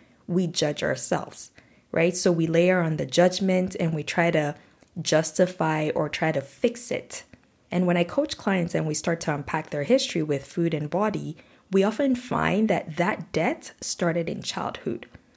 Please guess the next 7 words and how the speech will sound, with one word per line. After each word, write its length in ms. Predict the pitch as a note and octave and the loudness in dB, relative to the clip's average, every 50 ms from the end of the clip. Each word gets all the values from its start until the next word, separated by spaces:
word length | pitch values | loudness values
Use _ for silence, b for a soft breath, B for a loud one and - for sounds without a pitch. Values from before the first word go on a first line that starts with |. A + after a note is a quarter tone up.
| b b b | b b b
So, 380 | - - - F3+ E3+ D#3+ D#3+ D#3+ | -8 2 6 6 6 6 6 2
for 160 | - - D3+ | 2 0 0
example, 400 | D3 D3 - D#3+ F3 F#3 F#3 F#3 | 0 0 0 0 0 2 0 0
something 320 | F#3 F3 E3+ E3 F#3 E3+ | 0 0 0 0 0 0
may 80 | D3+ C#3+ | 0 0
have 120 | C#3 C3+ - | -2 -4 -4
happened, 720 | - - A3+ A3+ - A#3+ A3+ A3+ A3+ A3+ A#3+ A#3+ - B | -2 -2 -2 0 2 2 2 4 4 4 2 0 -2 B